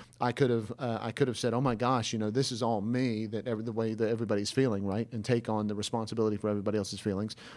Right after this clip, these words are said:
This could have been me going, "Okay, I really need to introspectively look at how I say things and what I say and all that kind of stuff."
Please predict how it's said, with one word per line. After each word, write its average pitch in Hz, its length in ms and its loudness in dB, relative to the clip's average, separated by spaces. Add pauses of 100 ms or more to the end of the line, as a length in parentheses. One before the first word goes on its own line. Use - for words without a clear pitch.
(120)
This 135 160 4
could 151 140 6
have 120 80 2
been 117 200 4
me 139 220 8
going, 110 240 2
"Okay, 120 220 0
I 107 60 2
really 120 260 2
need 117 160 2
to 110 80 -2
introspectively 117 760 0
look 110 240 0
at 104 120 -4
how 113 200 0
I 107 160 0
say 117 300 -2
things 113 280 -2
and 110 100 -2
what 107 120 2
I 107 80 -2
say 110 280 -2
and 107 100 -2
all 101 100 -2
that 104 160 -4
kind 104 160 -2
of 98 60 -6
stuff." 107 260 -4